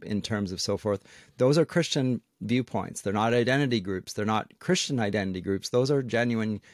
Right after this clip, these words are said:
human goods, and they're common goods. Um, but Christians are the only ones who held it. And now that they are no longer in a position of political authority in any way, even implicitly, and in fact, we're tr-, we're going against that,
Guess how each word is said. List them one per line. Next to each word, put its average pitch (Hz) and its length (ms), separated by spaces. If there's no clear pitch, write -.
human 120 380
goods, 107 280
and 107 140
they're 101 140
common 151 480
goods. 135 460
Um, 117 300
but 135 240
Christians 185 440
are 139 80
the 135 120
only 143 180
ones 139 240
who 131 100
held 175 280
it. 104 160
And 131 240
now 151 240
that 156 200
they 131 180
are 127 120
no 127 160
longer 123 440
in 110 480
a - 120
position 123 480
of 107 360
political 113 680
authority 113 600
in 107 260
any 156 260
way, 104 280
even 127 280
implicitly, 120 840
and 117 180
in 113 100
fact, 117 260
we're 110 100
tr-, - 200
we're 113 140
going 107 220
against 110 500
that, 95 340